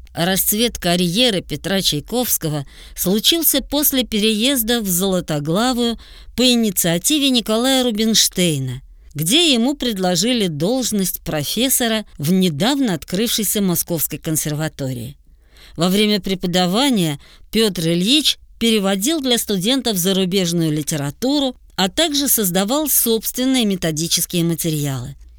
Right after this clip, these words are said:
Три года композитор разрывался между учебным заведением и творчеством. В тысяча восемьсот семьдесят восьмом году мучения Чайковского закончились. Он получил финансирование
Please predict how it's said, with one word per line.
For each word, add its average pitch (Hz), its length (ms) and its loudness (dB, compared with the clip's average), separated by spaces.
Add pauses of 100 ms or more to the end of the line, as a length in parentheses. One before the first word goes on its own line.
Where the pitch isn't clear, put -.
(140)
Три 208 220 4
года 175 400 0
композитор 208 920 -2
разрывался 233 1120 0 (140)
между 180 580 0
учебным 156 580 0
заведением 170 880 2 (120)
и 269 80 0
творчеством. - 920 -4 (240)
В - 180 -10
тысяча 185 480 0
восемьсот 196 540 0
семьдесят 180 500 -2
восьмом 175 460 0
году 190 420 -2 (140)
мучения 320 640 2
Чайковского 277 880 0
закончились. 165 1000 -2 (680)
Он 220 240 2
получил 233 500 2
финансирование 208 1080 2